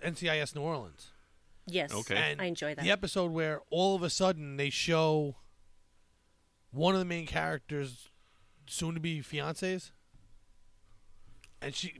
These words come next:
Speaker 1: at the end, she gets murdered.
Speaker 2: Mm-hmm.
Speaker 1: So
Speaker 3: Spoilers
Speaker 1: they never
Speaker 3: for
Speaker 1: mentioned her
Speaker 3: N C I S New
Speaker 1: before.
Speaker 3: Orleans.
Speaker 2: Hey, that's, like, two years ago. If you haven't
Speaker 1: I
Speaker 2: watched
Speaker 1: just
Speaker 2: it by
Speaker 1: started
Speaker 2: now.
Speaker 1: watching.
Speaker 2: Yeah.
Speaker 3: I don't watch that show.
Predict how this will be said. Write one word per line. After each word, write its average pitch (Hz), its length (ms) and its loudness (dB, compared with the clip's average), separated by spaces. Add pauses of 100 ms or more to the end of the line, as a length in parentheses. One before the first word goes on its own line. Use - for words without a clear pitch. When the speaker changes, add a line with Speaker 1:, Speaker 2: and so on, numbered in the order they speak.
Speaker 1:
at 156 120 0
the 175 120 4
end, 202 140 4
she 170 100 0
gets 156 140 -4
murdered. 151 360 -4 (160)
Speaker 2:
Mm-hmm. 190 260 -2 (1200)
Speaker 1:
So 175 360 2 (300)
Speaker 3:
Spoilers - 380 6
Speaker 1:
they - 40 8
never 220 160 8
Speaker 3:
for 208 60 0
Speaker 1:
mentioned 196 340 4
her 190 120 0
Speaker 3:
N - 60 2
C - 20 0
I 208 140 2
S 190 160 -4
New 98 40 -2
Speaker 1:
before. 190 200 6
Speaker 3:
Orleans. - 140 -4
Speaker 2:
Hey, 277 100 0
that's, 339 300 2
like, 359 180 4 (140)
two - 400 0
years 165 420 -2
ago. 139 360 -2
If 160 120 -6
you 208 80 -2
haven't 247 300 2
Speaker 1:
I - 40 -10
Speaker 2:
watched 175 240 2
Speaker 1:
just 190 180 0
Speaker 2:
it 156 40 0
by - 40 2
Speaker 1:
started 202 220 2
Speaker 2:
now. 196 60 -4
Speaker 1:
watching. 196 540 -2
Speaker 2:
Yeah. 139 300 2
Speaker 3:
I 104 120 4
don't 101 120 0
watch 90 240 -4
that - 80 -12
show. 90 200 -10